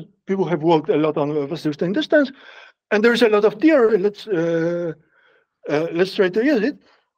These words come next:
One thing that we know about Wasserstein distance is the so,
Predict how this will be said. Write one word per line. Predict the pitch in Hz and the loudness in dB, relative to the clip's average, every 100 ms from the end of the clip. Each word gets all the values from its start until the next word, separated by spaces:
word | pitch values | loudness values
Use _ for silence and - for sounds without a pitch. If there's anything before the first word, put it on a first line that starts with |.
| _ - | _ -8
One | 170 185 262 254 - _ _ - | -2 0 0 -4 -14 _ _ -2
thing | 302 285 | 2 2
that | 196 180 | 2 0
we | 185 | -2
know | 180 208 165 | -2 -2 -2
about | 160 151 | -2 -4
Wasserstein | 170 214 180 - 202 | -4 -6 -4 -4 -2
distance | 349 330 277 277 269 | -2 -2 0 -2 -2
is | 185 170 | -10 -6
the | - 180 | -2 0
so, | 214 202 196 | 2 2 0